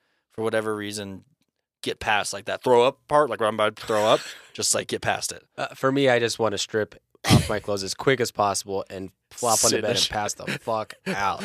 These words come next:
Speaker 1: <laughs> Or not make it and just sit in the shower. <laughs> And then your boy's gonna take you to bed.
Speaker 2: That was a one-time deal. That's
Speaker 1: Hey,
Speaker 2: the
Speaker 1: that was
Speaker 2: worst
Speaker 1: a
Speaker 2: you've ever
Speaker 1: special
Speaker 2: seen me.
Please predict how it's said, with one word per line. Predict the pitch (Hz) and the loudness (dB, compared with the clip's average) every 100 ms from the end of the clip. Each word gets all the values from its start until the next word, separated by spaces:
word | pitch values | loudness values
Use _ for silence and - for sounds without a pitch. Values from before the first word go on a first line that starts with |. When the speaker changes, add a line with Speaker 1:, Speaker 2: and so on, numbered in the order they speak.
| 170 | -6
Speaker 1:
<laughs> | - | 4
Or | 139 156 131 | 6 8 4
not | 135 135 | 2 2
make | 139 143 127 | 2 2 2
it | |
and | 113 | 0
just | 113 - | -2 0
sit | 135 | 0
in | 92 | 0
the | 127 | 2
shower. | - - - | 4 2 -4
<laughs> | - - - - - - 131 180 | -10 -12 -16 -20 -20 -10 -2 2
And | 196 | 4
then | 180 165 | 4 4
your | 160 | 4
boy's | 143 147 151 139 | 6 6 6 4
gonna | 131 | 2
take | 120 127 123 | 2 -4 -2
you | 139 | -6
to | - 120 - - | -6 -10 -12 -4
bed. | 139 - - | -6 -4 -6
Speaker 2:
That | 143 - - - | -6 -10 -18 -6
was | 139 | -2
a | 104 | 0
one-time | 113 123 117 117 110 | 0 0 0 0 0
deal. | 107 101 98 - 165 - - | -2 -4 -4 -10 -16 -14 -2
That's | 147 147 | 2 4
Speaker 1:
Hey, | |
Speaker 2:
the | 165 | 6
Speaker 1:
that | 185 | 8
was | 151 | 6
Speaker 2:
worst | 151 | 4
Speaker 1:
a | |
Speaker 2:
you've | 156 | 6
ever | 147 143 | 6 6
Speaker 1:
special | 151 | 6
Speaker 2:
seen | 139 123 | 4 2
me. | 113 | -2